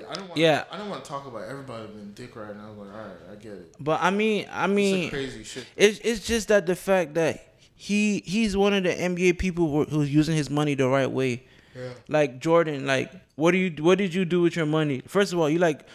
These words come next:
Speaker 2: basically the best player ever in the N B A. This nigga is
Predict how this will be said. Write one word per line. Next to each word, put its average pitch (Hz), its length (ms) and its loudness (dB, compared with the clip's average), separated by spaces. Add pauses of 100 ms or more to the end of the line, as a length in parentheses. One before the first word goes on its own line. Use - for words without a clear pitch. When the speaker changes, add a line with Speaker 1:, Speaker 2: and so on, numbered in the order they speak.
(360)
Speaker 2:
basically 170 380 2
the 151 100 0
best 151 280 2
player 151 460 0 (120)
ever 135 420 4 (300)
in 139 80 0
the 139 80 2
N 135 100 0
B 139 140 2
A. 127 140 2
This 147 140 -2
nigga 156 160 0
is 139 160 4